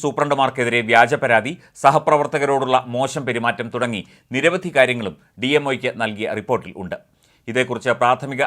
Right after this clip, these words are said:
അന്വേഷണം നടത്തിയ ശേഷമാണ് ഡോക്ടർ നിധീഷ് തുടർ നടപടികൾക്കായി ഡി എം ഒയ്ക്ക് റിപ്പോർട്ട് നൽകിയത്. ഇതാണ് സജിനിയുടെ പ്രകോപനത്തിന് കാരണമായത് എന്ന് പറയുന്നു. പരാതിയിൽ അന്വേഷണം നടത്തുന്നതായി ആറന്മുള പോലീസ് അറിയിച്ചു.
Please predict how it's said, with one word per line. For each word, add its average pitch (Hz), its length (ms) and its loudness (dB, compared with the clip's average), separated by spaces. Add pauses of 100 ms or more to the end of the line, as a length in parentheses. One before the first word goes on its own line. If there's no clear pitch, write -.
അന്വേഷണം 127 460 -8
നടത്തിയ 127 360 -4
ശേഷമാണ് 131 460 -4 (100)
ഡോക്ടർ 120 260 -4
നിധീഷ് 139 400 -8 (320)
തുടർ 143 280 4
നടപടികൾക്കായി 123 640 0 (140)
ഡി 127 160 -2
എം 135 100 -8
ഒയ്ക്ക് 107 260 -4
റിപ്പോർട്ട് 120 320 -4
നൽകിയത്. 80 340 -10 (520)
ഇതാണ് 139 260 4 (160)
സജിനിയുടെ 123 560 0
പ്രകോപനത്തിന് 127 640 0
കാരണമായത് 117 520 2 (120)
എന്ന് 104 160 -8
പറയുന്നു. 80 300 -8 (460)
പരാതിയിൽ 117 380 4 (120)
അന്വേഷണം 127 380 -8 (120)
നടത്തുന്നതായി 120 580 -2 (140)
ആറന്മുള 127 300 0 (100)
പോലീസ് 95 320 -8
അറിയിച്ചു. 85 300 -14